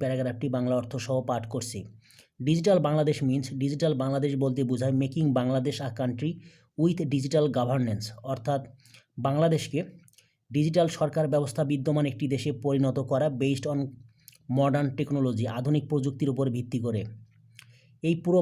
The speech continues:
বাক্যটির অর্থ হচ্ছে, ডিজিটাল বাংলাদেশ বলতে বোঝায় বাংলাদেশকে আধুনিক প্রযুক্তির উপর প্রতিষ্ঠিত ডিজিটাল সরকার ব্যবস্থা বিদ্যমান একটি দেশে পরিণত করা। আর ডিজিটাল কান্ট্রি, একটি ডিজিটাল দেশ can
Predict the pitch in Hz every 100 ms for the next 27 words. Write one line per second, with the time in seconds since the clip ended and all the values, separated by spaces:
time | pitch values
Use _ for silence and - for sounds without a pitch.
0 | 147 135 165 165 160 135 - 139 135 123
1 | 165 202 143 156 160 170 143 139 143 143
2 | 147 139 131 135 127 147 147 131 131 135
3 | 135 - 170 - - _ _ _ - _
4 | _ _ 127 139 165 160 160 151 156 -
5 | 160 139 160 - 151 151 - 143 139 190
6 | - - - _ _ - 113 143 147 165
7 | - 151 135 156 147 139 131 156 135 135
8 | 135 151 147 127 147 127 110 156 - 139
9 | 135 131 135 120 104 92 - - - -
10 | - _ 147 143 156 160 170 165 151 143
11 | 160 165 - - _ _ - 143 156 143
12 | 147 160 151 139 147 - - - 147